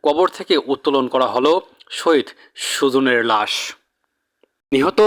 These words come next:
সুজনের বাড়ি লালমনিরহাটের হাতীবান্ধা উপজেলার বড়খতা ইউনিয়নের পশ্চিম সারডুবি এলাকার শহীদুল ইসলামের ছেলে সুজন ইসলাম।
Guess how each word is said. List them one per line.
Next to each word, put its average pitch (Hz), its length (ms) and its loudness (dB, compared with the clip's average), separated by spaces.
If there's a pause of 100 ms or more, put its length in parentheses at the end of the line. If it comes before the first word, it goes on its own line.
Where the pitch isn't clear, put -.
(120)
সুজনের 139 500 2
বাড়ি 147 500 2
লালমনিরহাটের 190 760 2
হাতীবান্ধা 180 640 -2
উপজেলার 131 540 -2 (400)
বড়খতা 180 420 2
ইউনিয়নের 135 540 2 (420)
পশ্চিম 165 300 0
সারডুবি 160 500 2
এলাকার 131 460 0 (280)
শহীদুল 175 480 2
ইসলামের 190 400 2
ছেলে 151 360 -2 (260)
সুজন 143 420 0
ইসলাম। 127 420 0